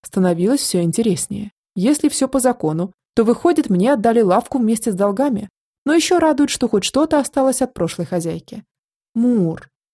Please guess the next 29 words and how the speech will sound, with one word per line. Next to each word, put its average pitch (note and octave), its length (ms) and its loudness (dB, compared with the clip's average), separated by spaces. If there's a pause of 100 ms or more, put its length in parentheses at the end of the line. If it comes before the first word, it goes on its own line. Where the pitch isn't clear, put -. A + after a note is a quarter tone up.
(120)
оставь D#4 340 2
девочку F3+ 400 -2
пока», - 360 -12 (220)
сказал F#3 400 0
домовой. F3 460 -4 (300)
«Нам C4 240 2
сначала D4+ 420 2
нужно C4+ 320 0
решить C4 320 0
другие C4 320 2
вопросы». F3+ 520 -4 (520)
«Да, G#3 400 4
да», F#3+ 320 -2 (300)
включилась A#3+ 580 0
магическая F3+ 580 -2
книга. F3 440 -6 (340)
Кто E4 240 2
продезинфицирует A#3 920 2
мою F#3+ 240 2
великолепную C4 680 2
кожаную C#4 400 2
обложку F#3 400 0
водкой? G3 440 -2 (320)
Всю B3+ 220 0
ночь D4+ 300 2
не A3+ 60 4
могла F#3+ 280 2
найти F#3 240 0
покой. F3+ 400 -8